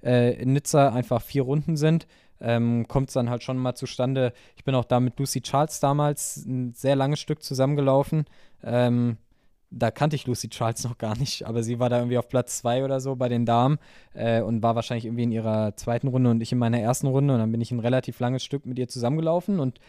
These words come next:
später, ähm, ich hab da auch noch irgendwo bestimmt, ja, boah, müsste ich mal suchen, ich weiß nicht, ob ich davon noch ein Video hab, aber ich hatte mal ein Video, ähm,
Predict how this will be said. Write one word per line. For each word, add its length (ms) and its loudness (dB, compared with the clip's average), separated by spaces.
später, 840 4
ähm, 580 2
ich 120 -6
hab 80 -6
da 80 4
auch 80 6
noch 160 0
irgendwo 340 0
bestimmt, 400 -8
ja, 160 -6
boah, 300 -4
müsste 320 -4
ich 60 -6
mal 120 2
suchen, 300 -2
ich 80 -6
weiß 220 0
nicht, 100 -8
ob 80 -10
ich 80 -8
davon 260 -2
noch 120 -2
ein 80 -2
Video 260 2
hab, 140 0
aber 100 0
ich 140 -6
hatte 180 0
mal 160 0
ein 80 -2
Video, 380 0
ähm, 560 2